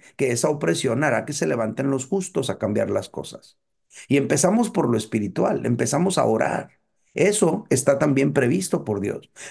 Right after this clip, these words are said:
Dios tiene previstos que, previsto que se van a levantar los justos. Por ejemplo, tú puedes ver la historia de la iglesia y te vas a dar cuenta que en Jerusalén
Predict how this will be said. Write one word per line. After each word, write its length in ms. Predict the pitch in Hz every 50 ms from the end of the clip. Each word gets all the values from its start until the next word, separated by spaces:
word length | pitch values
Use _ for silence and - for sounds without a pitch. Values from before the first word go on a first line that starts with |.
| -
Dios 420 | - 117 135 175 214 233 226 220 -
tiene 240 | - 196 196 208 196
previstos 600 | 165 175 151 139 190 202 180 - - 143 120 -
que, 160 | - 127 120
previsto 640 | - - - - 135 123 135 185 214 185 - 165 135
que 100 | 127 127
se 100 | - 117
van 140 | 113 117 123
a 80 | 135
levantar 460 | 131 127 120 110 110 - - 98 - 107
los 180 | 104 104 -
justos. 540 | - 98 92 - - - - - - - _ _ _ _ - - - - -
Por 140 | - - -
ejemplo, 400 | 147 - 214 214 214 180 143 117
tú 160 | - 151 151
puedes 240 | 151 170 175 175 156
ver 160 | 151 165 160
la 80 | 175 175
historia 280 | 175 - - 143 147 151
de 100 | 135 113
la 80 | 107
iglesia 360 | 104 110 131 160 170 - 117
y 40 | 107
te 100 | - 110
vas 200 | 113 117 117 -
a 40 | 131
dar 140 | 131 127 123
cuenta 300 | 131 135 123 123 139 -
que 80 | - 127
en 80 | 113
Jerusalén 600 | - 110 113 113 107 - 110 107 135 170 185 185